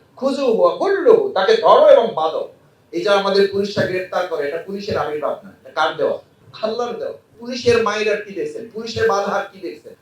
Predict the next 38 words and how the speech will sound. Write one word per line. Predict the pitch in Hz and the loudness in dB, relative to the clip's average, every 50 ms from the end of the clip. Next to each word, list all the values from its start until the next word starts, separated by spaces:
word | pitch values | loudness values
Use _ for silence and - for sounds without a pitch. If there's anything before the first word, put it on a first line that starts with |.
| _ | _
পুলিশের | - 226 240 254 247 254 262 233 | -6 -2 -2 -2 2 2 2 4
ডান্ডার | 226 220 226 240 240 233 233 | 4 2 2 2 0 2 2
বেরি | 240 240 240 240 | 2 2 2 2
আর | 233 226 226 | 0 0 -2
কি | - 302 | -6 -2
দেখছেন? | - 247 220 - - - - - | 0 2 2 2 0 -4 -10 -12
বেরির | - - - 453 453 - - - | -2 4 6 6 6 6 4 2
কথা | 269 247 254 247 | 0 0 0 -2
তো | 262 247 | -4 -4
কোরআনে | 240 247 247 254 247 247 | -2 0 0 0 0 -2
উল্লেখ | 240 240 254 277 - 180 | -4 -4 -2 -2 -2 -2
আছে, | 160 - - - | -4 -6 -8 -6
সত্তর | - - 240 233 - - - 247 208 | -2 0 0 0 0 -2 -2 0 0
হাত। | 208 220 185 | 2 2 0
আমাদের | 190 202 220 220 220 220 | -2 -2 -4 -2 -2 -2
তো | 226 220 226 - | -2 -2 -2 -2
পড়ায় | 214 220 220 214 220 214 - _ _ _ - | -2 -4 -4 -4 -6 -10 -14 _ _ _ -6
এই | 180 196 202 202 208 | -4 -2 -2 0 2
এক | 214 233 233 214 233 | 2 2 2 0 -4
দুই | 247 254 240 | -6 -6 -6
হাত | 233 240 240 - | -4 -4 -6 -6
পড়ায়, | 240 254 247 233 | -6 -6 -4 -2
তাতেই | 226 220 208 - - 220 220 | -2 -2 -2 -2 -4 -4 -4
আমাদের | 214 196 196 190 | -4 -4 -6 -6
জান | 185 165 165 160 | -6 -8 -8 -6
বাইরে | 147 139 - 113 | -6 -6 -4 -6
যায়। | 113 113 - - _ _ _ _ _ | -8 -10 -12 -14 _ _ _ _ _
আর | - 156 | -4 -2
আল্লাহ | 165 175 208 240 247 | 0 2 4 4 4
বলছেন, | 262 247 277 269 | 4 2 2 0
"সত্তর | - - - 523 - - - - 320 285 | 4 8 8 8 8 8 4 0 2 2
হাত | 240 - 220 262 254 - 302 | 2 4 4 2 2 0 0
দিয়ে | 277 269 | 0 0
একে | 240 240 233 | 0 0 0
পড়াও।" | - 185 185 202 247 277 277 277 - - _ | -2 -2 0 2 2 2 0 -2 -4 -10 _
হালাকা | 185 190 220 262 285 285 294 285 | 0 2 2 4 2 2 0 0
আন্নি | 262 262 254 233 247 247 285 294 277 | -2 -2 -2 -2 -4 -4 -8 -10 -12
সুলতানিয়া, | - - - 262 269 254 240 - - 254 262 269 262 233 196 165 - | -12 -6 -4 -4 -4 -4 -2 0 2 4 6 4 4 2 -2 -6 -6